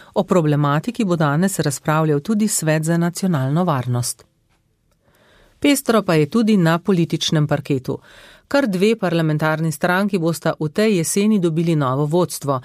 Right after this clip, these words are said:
Desus bo po odstopu in izstopu iz stranke Aleksandre Pivec o novem vodstvu odločal novembra, že jutri pa bodo to storili člani stranke S D. Volilni kongres bo zaradi epidemiološke situacije potekal na daljavo.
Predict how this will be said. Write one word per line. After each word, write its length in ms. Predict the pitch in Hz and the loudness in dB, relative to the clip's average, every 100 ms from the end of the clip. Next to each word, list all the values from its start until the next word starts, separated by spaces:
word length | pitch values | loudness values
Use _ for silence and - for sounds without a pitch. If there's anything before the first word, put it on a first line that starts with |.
| - - _ | -10 -20 _
Desus 640 | 151 175 160 - 254 - - | 0 2 2 0 -2 -2 -6
bo 180 | 170 226 | 0 0
po 160 | 240 226 | 0 -4
odstopu 680 | 170 - - 147 151 202 - - | -4 -4 -2 -2 0 -2 -2 -2
in 220 | 185 190 | 0 0
izstopu 680 | 151 - - 151 147 208 196 - | -2 -4 -2 -2 -2 0 -2 -2
iz 140 | 147 | -4
stranke 540 | - 170 175 170 143 - | -2 0 0 0 -2 -2
Aleksandre 640 | 143 143 - 156 156 151 | -2 -2 -2 0 2 0
Pivec 460 | 147 214 165 123 - - - - | 0 0 0 -2 -8 -16 -20 -4
o 140 | 196 | 0
novem 380 | 180 160 208 208 | 2 2 2 2
vodstvu 460 | 165 190 - 185 190 | 0 -2 -4 -4 -2
odločal 600 | 156 156 175 - 160 139 151 | 0 0 0 -2 -2 -2 -2
novembra, 600 | 143 139 135 135 170 240 - - - - | -2 0 0 0 0 0 -6 -20 -12 -2
že 200 | 202 269 | 2 4
jutri 260 | 277 269 | 4 0
pa 120 | 226 | 0
bodo 260 | 190 196 175 | 2 2 2
to 160 | 202 220 | 0 -2
storili 440 | - 165 196 170 | 0 0 2 0
člani 440 | - 165 175 190 | -2 0 2 0
stranke 520 | - 165 156 170 170 - | 0 0 0 0 -2 0
S 240 | 151 156 | 0 0
D. 220 | 156 175 120 - - - - | 2 0 -2 -12 -20 -10 0
Volilni 400 | 202 277 285 262 | 2 4 2 2
kongres 500 | 220 180 190 202 160 | 0 2 2 2 0
bo 120 | 156 | 0
zaradi 420 | 151 160 156 165 | 2 2 0 0
epidemiološke 880 | 170 175 165 160 156 165 185 - 151 | -2 -2 0 2 2 0 -2 -2 -4
situacije 600 | - 147 156 135 143 185 | -4 -2 -2 -2 -2 -4
potekal 440 | 165 151 175 165 151 | -4 -2 -2 -2 -2
na 100 | 147 | 0
daljavo. 560 | 147 151 175 156 143 | 0 2 2 0 -4